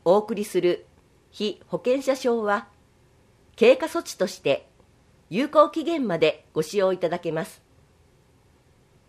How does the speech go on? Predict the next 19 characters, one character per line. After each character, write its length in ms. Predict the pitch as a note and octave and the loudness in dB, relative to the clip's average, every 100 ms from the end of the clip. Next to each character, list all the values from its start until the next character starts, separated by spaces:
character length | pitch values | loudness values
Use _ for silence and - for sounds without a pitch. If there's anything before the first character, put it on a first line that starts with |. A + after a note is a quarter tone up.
| _ _ _ _ _ _ _ | _ _ _ _ _ _ _
な 180 | G#3+ G#3+ | 0 0
お、 140 | F3 - _ _ _ _ _ _ _ - | 0 -6 _ _ _ _ _ _ _ 0
現 240 | C#4+ D4+ | 0 2
在 240 | C4 A#3+ | 0 0
の 340 | F3+ D#3 D3+ - _ _ _ | 0 0 0 -4 _ _ _
被 300 | - A#3 A3+ - | -10 -8 -8 -12
保 100 | - | -12
険 240 | F3 A#3+ B3+ | 0 2 2
者 160 | B3+ | 0
証、 440 | A#3 G#3 F3+ F3 - _ _ _ _ _ _ | -6 -4 -2 -2 -6 _ _ _ _ _ _
橙 380 | - F#3 B3 B3+ | -2 0 0 -2
色 400 | B3 A3 G3+ - - _ _ _ _ | -2 -4 -4 -4 -10 _ _ _ _
は、 220 | D#3+ F#3 - _ _ _ _ _ _ - | -6 -6 -10 _ _ _ _ _ _ -8
八 260 | F#3 - | -6 0
月 200 | C#4+ D4+ | 0 0
一 220 | - E4+ | -6 -6
日 220 | D4 E4 - | -4 -4 -4
か 120 | F#3 | -2
ら 200 | D#3+ - | 0 0